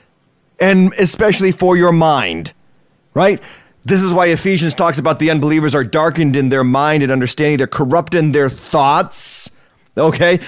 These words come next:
Some of you think going to church is just being religious. No, it's, it's actually getting your mind right.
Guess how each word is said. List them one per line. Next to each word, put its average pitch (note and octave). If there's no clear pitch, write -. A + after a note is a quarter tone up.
Some F3
of F3
you D#3+
think E3+
going E3+
to D#3
church E3+
is C3+
just C#3
being E3
religious. D3
No, E3
it's, -
it's -
actually F3
getting E3+
your D3+
mind D3+
right. A#2+